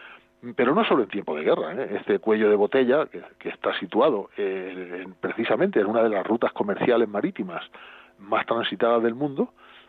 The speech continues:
pues es vulnerable también en tiempos de paz, como nos ha recordado bruscamente el incidente que estamos tratando ahora, de-, del barco este Ever Given, el, el que hemos estado comentando, ¿no?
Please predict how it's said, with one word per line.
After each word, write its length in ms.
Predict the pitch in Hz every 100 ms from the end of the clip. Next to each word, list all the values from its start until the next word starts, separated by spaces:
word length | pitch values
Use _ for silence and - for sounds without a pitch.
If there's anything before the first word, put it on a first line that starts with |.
| _
pues 220 | - -
es 100 | 151
vulnerable 460 | 180 202 113 113 107
también 300 | - 92 135
en 120 | 101
tiempos 360 | 110 110 95 78
de 100 | 78
paz, 160 | 151 - - - _ _
como 180 | 95 92
nos 140 | 92
ha 120 | 98
recordado 580 | 98 101 98 123 135 110
bruscamente 680 | 92 117 - - 254 160 95
el 100 | 95
incidente 440 | 92 95 101 110
que 80 | 98
estamos 380 | - 101 101 -
tratando 440 | 95 85 107 101
ahora, 260 | 185 95 95
de-, 60 |
del 220 | 85 95 87
barco 340 | 107 107 95
este 360 | 104 - 101 104
Ever 200 | 104 90
Given, 360 | 185 101 87 - - _
el, 140 | - -
el 140 | 95 87
que 60 |
hemos 160 | - 202
estado 180 | - 202
comentando, 480 | 190 175 - 175
¿no? 60 | 170